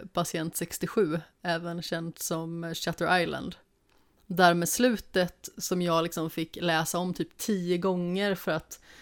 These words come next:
lite grann greppa vad fasen är det som händer nu. För där får man ju, liksom, se då ur Teddy Daniels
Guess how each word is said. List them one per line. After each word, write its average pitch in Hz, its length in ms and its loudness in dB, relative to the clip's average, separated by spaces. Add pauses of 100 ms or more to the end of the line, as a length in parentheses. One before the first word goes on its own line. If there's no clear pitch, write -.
(840)
lite 196 560 2
grann 175 440 6
greppa - 480 -2
vad 160 160 -2
fasen - 560 -6
är 165 180 -4
det 165 60 -8
som 165 200 -4
händer 175 540 2
nu. - 280 -4 (680)
För - 100 -10
där 208 160 4
får 190 140 0
man 170 140 2
ju, 165 60 0
liksom, 165 280 -4
se 190 480 -2
då 165 300 -4 (240)
ur 165 440 -4 (140)
Teddy 165 260 0
Daniels 165 760 -4